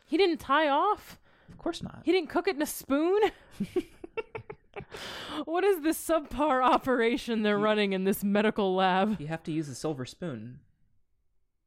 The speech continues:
Speaker 2: There was a moment of silence. Alexa had never seen Doctor Gertley Chund in this way before. So brave.
Speaker 1: Shooting up.
Speaker 2: So selfless.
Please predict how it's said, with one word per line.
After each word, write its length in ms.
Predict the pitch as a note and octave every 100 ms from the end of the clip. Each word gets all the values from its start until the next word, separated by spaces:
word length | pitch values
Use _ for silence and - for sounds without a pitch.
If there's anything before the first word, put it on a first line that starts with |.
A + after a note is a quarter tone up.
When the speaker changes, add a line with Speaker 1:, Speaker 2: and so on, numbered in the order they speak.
| _ _ _ _ _ -
Speaker 2:
There 140 | D3 C#3
was 120 | B2+
a 40 |
moment 300 | A#2+ A#2 A#2+
of 100 | A#2+
silence. 800 | - C3 B2+ - - - - - _ _ _ _ _ _ _ _ _ _ _ _ _ _ _ _ -
Alexa 720 | B2+ B2+ B2 - - G2+ B2 - _
had 180 | - C3
never 280 | B2+ B2 A#2
seen 500 | - C3+ C3 A#2+ A#2
Doctor 380 | A#2+ A#2 - A#2
Gertley 420 | C3+ B2+ A#2+ A#2+
Chund 480 | - B2+ A#2 A2+ - - -
in 180 | C#3 C3+
this 240 | C3+ -
way 160 | C#3 C3
before. 500 | B2 A#2+ C#3 B2+ B2 C3 _ _ _ _ _
So 260 | - E3 D#3
brave. 80 |
Speaker 1:
Shooting 580 | - D#3 D3 A3 G#3+ G#3
up. 200 | G3 G3+ - - _ _ -
Speaker 2:
So 600 | - F#3+ F3 D3+ D3+ - _ _ _
selfless. 960 | - - F3+ D#3 - C3+ C3+ - -